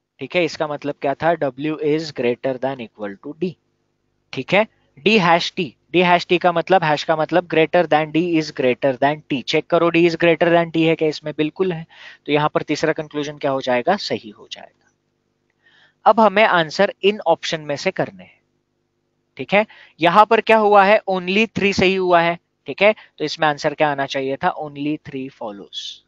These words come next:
Clear है सबको? चलो आगे बढ़ते हैं, किसी को डाउट नहीं है। यहाँ पर मैं symbol के मतलब आपके सामने screen पर लिख देता हूँ फिर से। स्टार का मतलब था equal to, dollar का मतलब था less than,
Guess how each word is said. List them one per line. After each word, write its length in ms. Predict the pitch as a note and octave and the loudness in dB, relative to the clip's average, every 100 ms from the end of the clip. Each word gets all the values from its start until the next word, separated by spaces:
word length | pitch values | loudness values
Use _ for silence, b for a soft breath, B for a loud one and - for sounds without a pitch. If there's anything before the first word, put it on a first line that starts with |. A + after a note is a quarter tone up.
| _ | _
Clear 240 | D3 D#3 D#3+ | 0 2 2
है 100 | E3 | 0
सबको? 360 | D#3+ - E3+ - _ _ _ _ _ _ _ - | -4 -8 -12 -12 _ _ _ _ _ _ _ -10
चलो 200 | B2 G2+ - | -10 -8 -2
आगे 200 | C#3+ D3+ | 0 2
बढ़ते 280 | D3+ - D#3+ | 0 2 2
हैं, 160 | F3+ - _ _ _ _ - _ _ | 0 -6 _ _ _ _ -20 _ _
किसी 180 | C3+ D3 | -10 -6
को 100 | C#3+ | -2
डाउट 220 | C#3+ C#3 - | 0 0 -2
नहीं 220 | C#3+ C#3+ D#3 | -6 -4 -2
है। 200 | E3 F3+ B B _ | -2 -4 B B _
यहाँ 200 | C#3+ D#3 D#3+ | 2 2 2
पर 120 | D#3 | 0
मैं 100 | D#3+ | 0
symbol 320 | E3 D#3+ D#3+ | -2 0 0
के 100 | E3+ | 2
मतलब 280 | D#3+ D#3 D#3 | 0 2 4
आपके 240 | D#3 - E3 | 2 2 -2
सामने 260 | D#3+ D#3 | -2 -4
screen 280 | D3+ D3+ D3+ | -6 -4 -2
पर 140 | E3 D3+ | 0 0
लिख 180 | D3 | 0
देता 220 | D3+ D3+ D#3 | 0 0 0
हूँ 100 | D#3+ | -2
फिर 160 | D#3+ | -2
से। 200 | D3 F3 F#3 _ _ _ _ _ _ _ _ | 0 -2 -2 _ _ _ _ _ _ _ _
स्टार 340 | - - D3 D3+ | -16 0 2 2
का 120 | D#3 | 0
मतलब 320 | D3 C#3+ D3 - D#3 | -2 -2 -2 -2 -2
था 80 | D3 | -2
equal 360 | D3 D3+ D#3 | -4 0 0
to, 200 | F3 F#3 F#3+ _ _ _ _ _ _ _ _ _ - | 0 -6 -8 _ _ _ _ _ _ _ _ _ 0
dollar 300 | C3+ C#3 D3+ | 2 2 0
का 140 | D#3 | 0
मतलब 300 | D3 D3 C#3+ - | -2 0 -2 0
था 60 | D3+ | 0
less 260 | C#3 D#3 D#3 | 2 2 2
than, 260 | D#3+ E3+ | 0 0